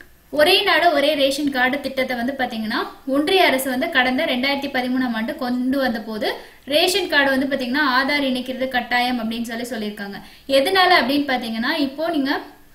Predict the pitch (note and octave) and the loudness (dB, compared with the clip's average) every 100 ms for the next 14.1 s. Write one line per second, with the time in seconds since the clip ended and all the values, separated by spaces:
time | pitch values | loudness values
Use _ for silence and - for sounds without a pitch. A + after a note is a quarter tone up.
0 | _ _ _ _ - - A#3+ C4 D4 E4+ | _ _ _ _ -20 -14 -2 2 2 4
1 | F4+ E4 C#4+ C4 C4+ B3+ A#3+ C4 B3+ A3+ | 2 2 0 0 0 0 -2 -2 -2 -4
2 | A#3+ A#3 C#4+ G#4+ - - - C#4 C#4+ D#4 | -4 -2 -4 -6 -12 -20 -4 0 2 4
3 | D4 E4+ F4+ D4+ D4 C#4 C4+ D4+ C4+ D#4 | 2 2 0 0 2 0 2 4 4 2
4 | D4+ C4+ C#4 D4+ C#4 C4 B3+ A#3+ A#3+ A#3+ | 0 -2 -2 0 0 -2 -4 -4 -4 -2
5 | C#4 C#4+ C4 B3+ A#3 A3+ B3+ C#4+ C4+ B3 | -2 0 0 -2 -2 -4 -4 -4 -4 -4
6 | A3 D4+ D#4 F4 D#4 C#4 C4 B3 C4 D#4 | -4 -4 0 0 2 0 0 -2 -6 -4
7 | D#4 B3+ B3 C4+ B3+ C4 C#4+ B3+ A#3 A3 | -2 -2 -2 -2 -2 -2 0 0 -2 -4
8 | G#3+ D4+ F#4+ - - - B3+ C#4+ G4+ F#4+ | -2 -4 -6 -12 -20 2 4 4 0 0
9 | F#4 D#4 C4 A#3+ B3+ D#4+ A#3+ D4+ D#4+ E4 | 2 0 0 0 2 4 2 0 -2 -4
10 | D4 C4+ C4 A#3+ B3+ C#4 C4+ C#4 D#4+ D4+ | -2 -2 0 0 0 0 -2 -2 -6 -4
11 | C4 C4+ C4+ B3 C4+ C#4+ C4 B3+ C4 A#3+ | -2 -2 -2 -2 -2 -2 -2 -2 -4 -4
12 | C4+ G4+ - - C#4 D4 D4 C#4 C#4 D4+ | -6 -8 -14 -12 -2 0 0 0 -2 0
13 | E4 D#4 C#4 C4 C#4 C#4+ C#4 C4+ C4+ C4 | 0 0 2 2 0 0 -2 -2 -4 -4
14 | B3 | -2